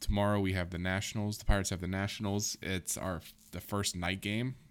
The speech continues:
They've been doing all-day games, which is kinda crazy that it's been almost a week of baseball and not a single night game. Um,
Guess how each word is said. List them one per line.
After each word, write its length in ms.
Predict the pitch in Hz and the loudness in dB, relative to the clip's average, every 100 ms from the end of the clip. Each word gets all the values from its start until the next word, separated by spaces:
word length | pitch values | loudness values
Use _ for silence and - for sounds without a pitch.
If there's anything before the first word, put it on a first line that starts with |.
| - | -4
They've 180 | 95 | -4
been 100 | 95 | -2
doing 220 | 95 95 87 | 0 0 0
all-day 460 | 98 98 95 101 | 0 0 2 0
games, 340 | 95 90 87 90 | 0 -2 -2 -6
which 160 | 87 | -6
is 140 | 82 - | -6 -4
kinda 240 | 101 82 | -4 -4
crazy 460 | - 101 101 87 87 | -2 0 0 0 -2
that 160 | 87 | -2
it's 140 | 85 - | -4 -4
been 160 | 90 | -2
almost 280 | 90 85 - | -2 -4 -4
a 60 | 87 | -4
week 200 | 87 90 | -2 -4
of 60 | |
baseball 420 | 82 92 - 85 82 | -2 -2 -2 -4 -4
and 80 | |
not 140 | 85 82 | -4 -2
a 40 | |
single 280 | - 92 85 | -2 -2 -4
night 240 | 82 92 | -4 -4
game. 280 | - 82 85 - - - - - - - - - _ _ - - | -4 -4 -4 -8 -20 -20 -20 -16 -10 -6 -6 -8 _ _ -12 -2
Um, 600 | 90 85 80 78 76 | 0 2 0 0 -4